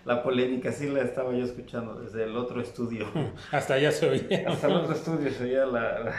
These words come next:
Speaker 1: la, la polémica. Pero bueno, pues ahí chéquenlo de Por Charlas, ¿no?
Speaker 2: Sí, así es. Y pues vámonos con las breves.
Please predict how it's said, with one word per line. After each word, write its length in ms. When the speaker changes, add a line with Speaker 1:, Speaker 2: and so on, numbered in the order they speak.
Speaker 1:
la, 60
la 220
polémica. 580
Pero 160
bueno, 160
pues 120
ahí 140
chéquenlo 520
de 80
Por 240
Charlas, 420
¿no? 160
Speaker 2:
Sí, 260
así 300
es. 220
Y 60
pues 120
vámonos 460
con 180
las 160
breves. 720